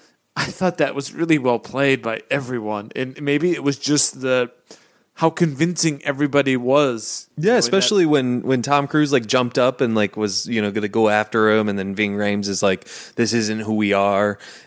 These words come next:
Speaker 2: and, uh,
Speaker 1: Yeah, yeah.
Speaker 2: you know,
Speaker 1: That was
Speaker 2: that
Speaker 1: really intense.
Speaker 2: Yeah, definitely. I was like, "Oh,
Speaker 1: <laughs>
Speaker 2: man, this is crazy." And, yeah, it was, uh, an awesome reveal, awesome,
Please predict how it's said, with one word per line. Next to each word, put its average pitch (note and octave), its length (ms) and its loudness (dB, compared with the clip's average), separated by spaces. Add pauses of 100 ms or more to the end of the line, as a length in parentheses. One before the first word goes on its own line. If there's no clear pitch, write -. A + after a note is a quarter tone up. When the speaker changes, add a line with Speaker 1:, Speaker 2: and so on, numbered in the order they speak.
Speaker 2:
and, F2+ 260 -2
uh, E2+ 320 0
Speaker 1:
Yeah, D3+ 200 0
yeah. C#3+ 240 0
Speaker 2:
you - 120 0
know, F3 60 2
Speaker 1:
That C4 100 2
was D#4+ 80 0
Speaker 2:
that - 60 0
Speaker 1:
really A4 180 2
intense. E4 680 -4
Speaker 2:
Yeah, F3+ 260 2
definitely. E3 500 2
I G#2+ 40 2
was G#2+ 120 -2
like, G#2 100 0
"Oh, G#3 240 2
Speaker 1:
<laughs> - 0 -
Speaker 2:
man, D3 460 2 (160)
this - 200 -4
is C3+ 120 -6
crazy." D3+ 680 0
And, G#2+ 420 0
yeah, C3+ 300 4
it A2+ 120 0
was, A#2 440 -2
uh, A2 500 0
an A2+ 60 -8
awesome C3 480 0
reveal, B2 420 4 (120)
awesome, G#2+ 500 2